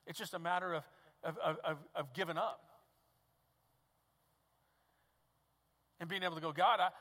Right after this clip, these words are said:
I don't got this thing. I thought I did. I thought, I thought I had it on track. I thought,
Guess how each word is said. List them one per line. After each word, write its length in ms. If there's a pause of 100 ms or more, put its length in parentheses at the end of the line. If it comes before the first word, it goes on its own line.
(240)
I 80
don't 220
got 240
this 100 (100)
thing. 80 (2500)
I 60
thought 220
I 60
did. 260 (1900)
I 20
thought, 220
I 40
thought 180
I 60
had 160
it 60
on 120
track. 320
I 40
thought, 200